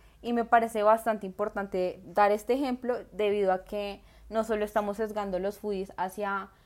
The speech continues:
"Ah, no, es que solo es una generación económica". No, muchas veces,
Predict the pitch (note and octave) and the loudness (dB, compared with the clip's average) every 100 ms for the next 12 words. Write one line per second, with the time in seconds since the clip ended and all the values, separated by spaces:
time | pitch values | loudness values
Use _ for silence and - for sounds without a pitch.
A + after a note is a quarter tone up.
0 | - - D4+ C#4 C#4 G3+ G3+ G3 G#3 G3+ | -16 -6 -2 -2 -4 -6 -4 -4 -6 -8
1 | G#3+ A3 A#3+ A3 F#3 G3+ A#3+ B3+ - D#3+ | -8 -6 -6 -6 -10 -8 -8 -8 -10 -12
2 | E3 F3 C4+ D#3 F3+ G3 G3 F#3+ A3 A#3 | -8 -8 -8 -8 -10 -8 -8 -6 -6 -6
3 | - | -10